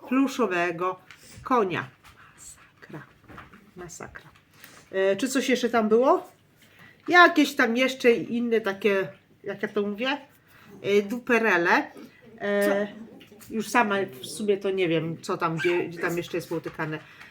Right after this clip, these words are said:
Speaker 1: A teraz jeszcze pokażę wam prezenty Amelki, ale musimy się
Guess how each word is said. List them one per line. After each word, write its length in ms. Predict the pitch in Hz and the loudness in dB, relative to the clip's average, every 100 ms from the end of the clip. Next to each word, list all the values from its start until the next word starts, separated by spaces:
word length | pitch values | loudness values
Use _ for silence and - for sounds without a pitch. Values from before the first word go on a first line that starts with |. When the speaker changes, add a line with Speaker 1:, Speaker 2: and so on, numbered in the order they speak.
| - | -8
Speaker 1:
A 120 | - 185 | -4 0
teraz 340 | 220 214 202 | 0 0 0
jeszcze 200 | 190 - | 0 0
pokażę 460 | - 180 190 185 170 | -8 -8 -6 -4 -2
wam 200 | 156 160 | -2 -2
prezenty 580 | 311 277 156 135 240 | -2 0 -2 -4 -6
Amelki, 520 | 320 262 160 147 151 - | -4 -2 -2 -4 -6 -8
ale 160 | 175 | -8
musimy 500 | 170 151 190 180 175 175 _ _ | -8 -10 -10 -8 -8 -10 _ _
się 240 | - 160 | -14 -10